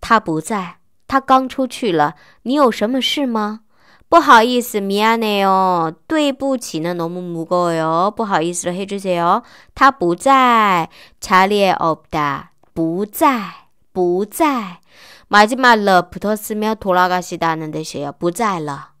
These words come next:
그럼 죽었어요. 그런 뜻이에요. 他不在，자리에 없어. 他刚出去了.他刚出去了。방금 나갔어요。刚，방금，出去나갔다。방금 나갔어요。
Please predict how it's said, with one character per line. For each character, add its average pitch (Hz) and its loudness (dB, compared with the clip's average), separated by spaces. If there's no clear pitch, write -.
그럼 170 -6
죽었어요. 170 -6
그런 156 -12
뜻이에요. 160 -12
他不在，자리에 220 4
없어. 160 -6
他刚出去了. 269 2
他 277 6
刚 294 4
出 269 -4
去 196 -2
了。 156 -2
방 202 4
금 233 0
나 170 4
갔 196 0
어 160 2
요。 139 -2
刚， 254 10
방 160 -2
금， 170 0
出 254 -2
去 240 -2
나 147 -2
갔 156 -4
다。 143 -4
방 214 -2
금 247 -2
나 170 2
갔 185 2
어 156 0
요。 127 -6